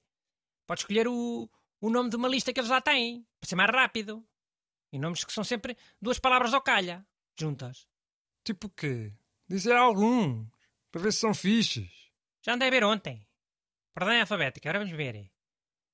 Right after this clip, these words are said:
Speaker 1: Abstrujanota, hã? Aeroporto Abstrujanota. <laughs> Que Charmacido,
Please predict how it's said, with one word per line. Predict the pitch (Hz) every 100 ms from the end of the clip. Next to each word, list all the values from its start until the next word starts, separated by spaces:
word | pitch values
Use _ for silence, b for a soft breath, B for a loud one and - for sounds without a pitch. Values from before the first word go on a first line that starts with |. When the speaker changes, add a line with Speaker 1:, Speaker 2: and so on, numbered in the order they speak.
| _ -
Speaker 1:
Abstrujanota, | 135 - 214 214 185 202 - 233 - _ -
hã? | 214 277 269 _ _ _ _ _
Aeroporto | - 190 170 214
Abstrujanota. | 208 185 233 269 247 233 - 123 -
<laughs> | 294 359 330 - _ 320 302 _ _ _ _ _ _ _ _ -
Que | 170
Charmacido, | - 214 208 190 190 190 208 247 294